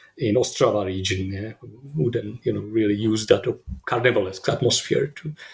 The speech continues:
to get mo-, most of the, uh, of the opportunity to. It was not about striking back to the regime. It was more about sort of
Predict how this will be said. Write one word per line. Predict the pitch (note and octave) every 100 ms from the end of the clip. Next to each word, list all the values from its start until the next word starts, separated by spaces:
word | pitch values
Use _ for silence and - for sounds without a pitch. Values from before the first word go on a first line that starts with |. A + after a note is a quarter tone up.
| - -
to |
get | B2+ A2+ -
mo-, | A#2+ A2+ B2 -
most | B2+ C3 -
of | C#3 - -
the, | D3 D3+ D3+ - F3
uh, | D#3 D3 D3 D3 C#3
of | A#2+
the | A#2+
opportunity | A#2 - B2 A#2 G#2 - - -
to. | A2+ A2+ - - _ _ _ - - _ _
It | F3+
was | F#3+
not | A3 G3+
about | D#3+
striking | D3+ - C3+ B2+ B2 A#2+
back | F3+ F3+
to | -
the | B2
regime. | G#2+ G#2+ G2+ A#2
It | C3
was | C3 C3
more | C#3+ C#3 C3
about | B2+ B2 B2 B2
sort | C3
of | B2